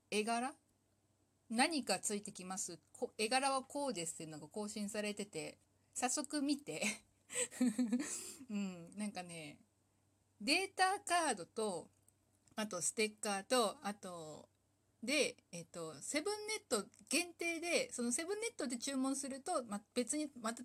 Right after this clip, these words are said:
特典がついてきますよっていうので、あって、それがクリアファイルだったんだけど、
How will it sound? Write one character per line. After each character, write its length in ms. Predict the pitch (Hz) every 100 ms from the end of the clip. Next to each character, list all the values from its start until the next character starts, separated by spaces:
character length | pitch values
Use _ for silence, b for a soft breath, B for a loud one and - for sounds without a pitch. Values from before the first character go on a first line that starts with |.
| - _
特 200 | - 247
典 100 | -
が 100 | 294
つ 80 | 294
い 60 | 285
て 80 | 233
き 80 |
ま 140 | 226 233
す 100 | 302
よ 60 |
っ 40 | 339
て 120 | 214
い 20 |
う 40 | 170
の 60 |
で、 300 | 180 185 - b b b b b b _
あ 60 | 226
っ 40 |
て、 260 | 226 202 185
そ 120 | 247
れ 60 | 311
が 60 |
ク 120 | - 247
リ 100 | 311
ア 60 |
フ 60 | 311
ァ 100 | 359
イ 20 |
ル 80 | 208
だ 100 | 180
っ 60 |
た 120 | - 175
ん 80 |
だ 80 | 165
け 100 | 175
ど、 340 | 175 196 170